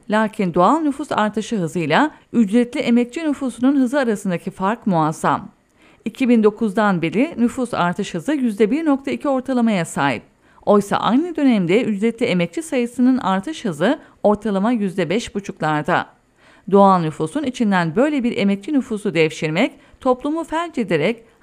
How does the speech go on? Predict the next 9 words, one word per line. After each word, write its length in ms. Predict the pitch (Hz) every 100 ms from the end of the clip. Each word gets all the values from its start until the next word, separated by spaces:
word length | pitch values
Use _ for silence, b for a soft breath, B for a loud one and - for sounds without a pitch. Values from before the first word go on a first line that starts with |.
| b
aniden 580 | - 247 339 339 269 285
yoksullaştırarak 920 | 285 269 - 247 254 - 262 214 156 -
mümkün. 440 | 160 - 185 - - _ _
Sonuçları 640 | - 202 196 - 185 175
da 180 | 226 -
aynı 300 | 220 262 240
hızda 400 | 180 151 220 240
alındı 380 | 202 190 180 165
zaten. 540 | 170 147 - 160 110